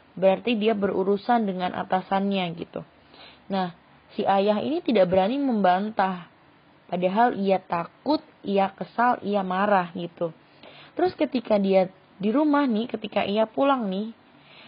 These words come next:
nah dia marah, dia marah-marah kepada anak dan istrinya. Nah, biasanya tuh displacement ini, eh, dia utarakan kepada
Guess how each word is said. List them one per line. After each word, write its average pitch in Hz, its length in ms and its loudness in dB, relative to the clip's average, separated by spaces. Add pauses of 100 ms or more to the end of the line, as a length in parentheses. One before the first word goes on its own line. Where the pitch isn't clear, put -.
(200)
nah 202 160 -2
dia 247 160 2
marah, 320 720 2
dia 254 160 0
marah-marah 208 640 0
kepada 196 400 2
anak 233 240 -2
dan 190 160 -2
istrinya. 220 640 -2 (400)
Nah, 202 160 -2
biasanya 202 560 0
tuh 294 160 0
displacement 202 720 -4
ini, 226 640 -4 (400)
eh, 202 560 6
dia 190 320 4
utarakan 196 720 -2
kepada 190 400 0